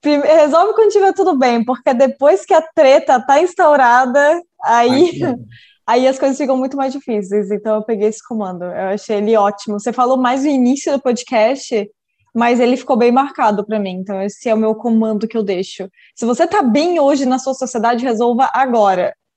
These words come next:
Speaker 1: Tudo que você tem pra resolver. E se você
Speaker 2: Coloca
Speaker 1: não
Speaker 2: na
Speaker 1: tem, resolva também agora, porque é melhor você resolver agora antes que piore.
Speaker 2: Show de bola. Então é isso. Júlio, eu queria agradecer, obrigado.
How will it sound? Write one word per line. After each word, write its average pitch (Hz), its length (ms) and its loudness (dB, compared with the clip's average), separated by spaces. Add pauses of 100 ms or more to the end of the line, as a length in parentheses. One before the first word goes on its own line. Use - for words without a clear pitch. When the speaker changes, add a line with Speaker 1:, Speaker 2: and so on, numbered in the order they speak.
(280)
Speaker 1:
Tudo 269 180 -2
que 285 100 -2
você 294 180 -2
tem 254 160 -2
pra 254 80 -4
resolver. 226 560 -2 (140)
E 233 60 0
se 294 100 -2
você 359 240 2
Speaker 2:
Coloca 294 260 2
Speaker 1:
não 285 60 -4
Speaker 2:
na 269 100 0
Speaker 1:
tem, 285 200 -2
resolva 285 680 2
também 269 320 0
agora, 240 560 4
porque 269 160 -2
é - 20 2
melhor 233 260 0
você 262 200 -4
resolver 247 400 -2
agora 233 300 0
antes 254 140 -2
que 254 120 -6
piore. 220 520 0 (1900)
Speaker 2:
Show - 400 0
de 156 100 4
bola. 127 440 2
Então 160 200 0
é 170 60 2
isso. 139 360 2
Júlio, 147 260 4
eu 135 120 2
queria 143 200 0
agradecer, 131 560 -2
obrigado. 123 760 -2